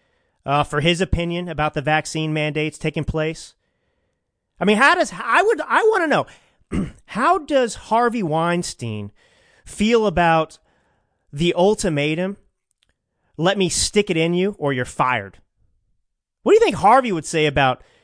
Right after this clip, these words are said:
about that, saying, "Hey, let me stick it in you or you're fired"? Do you think he would have something to say about that? I think we, <laughs> I think we might know what he'd say. But, um,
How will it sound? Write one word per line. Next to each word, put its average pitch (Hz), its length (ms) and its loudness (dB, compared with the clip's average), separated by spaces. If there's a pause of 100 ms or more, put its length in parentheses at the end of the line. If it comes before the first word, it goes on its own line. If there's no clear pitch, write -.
(140)
about 156 360 2
that, 127 240 -2
saying, 151 320 0
"Hey, 170 320 2 (320)
let 185 120 2
me 254 80 0
stick - 360 -2
it 240 60 2
in 214 160 2
you 196 200 0 (140)
or 165 140 2
you're 135 120 0
fired"? 156 400 2
Do 143 60 -6
you 175 60 -6
think 320 180 -4
he 339 120 2
would 302 140 2
have 233 240 0
something 226 400 -4
to 190 60 -4
say 208 240 -4
about 202 300 0
that? 202 300 0 (360)
I 165 80 0
think 208 200 0
we, 135 280 -4
<laughs> - 40 -20
I 151 200 -4 (420)
think - 140 -6
we 147 80 -4
might 127 200 -2
know 123 140 -2
what 117 160 -2
he'd 117 160 -8
say. 120 360 -6 (1700)
But, 190 180 4
um, 190 400 4